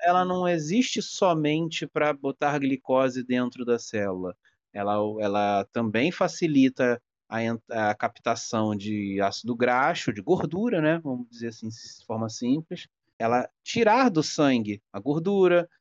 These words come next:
fazer com que aminoácidos que estão circulantes entrem onde eles precisam entrar pra serem utilizados e também a glicose. Então, estimular a insulina não é subir a glicemia.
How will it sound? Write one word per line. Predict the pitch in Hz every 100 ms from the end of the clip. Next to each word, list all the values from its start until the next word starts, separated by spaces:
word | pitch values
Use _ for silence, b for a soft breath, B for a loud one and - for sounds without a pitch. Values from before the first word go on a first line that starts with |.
| _
fazer | - 139 139 156 170
com | 175
que | 165
aminoácidos | 156 156 156 151 165 190 165 151 156
que | -
estão | 147 151
circulantes | 147 147 - 151 135 131 117 110 107 - _ _ _ -
entrem | 202 226 175 160 156
onde | 151 143 147
eles | 143
precisam | - 139 131 135 120 123 127
entrar | 143 160 156 170 170
pra | 123
serem | 110 117 113
utilizados | 117 131 156 165 170 196 - -
e | 233
também | - 247 220 127 110 120
a |
glicose. | 127 196 - 202 143 104 98 _ _ _
Então, | 117 120 147 -
estimular | 226 294 - 240 214 185 165 156
a |
insulina | 143 135 135 113 131 214 196 101 -
não | 147 208 190
é | 247
subir | 269 - 240 156 190 226
a | 185
glicemia. | 139 147 143 - 147 127 110 92 85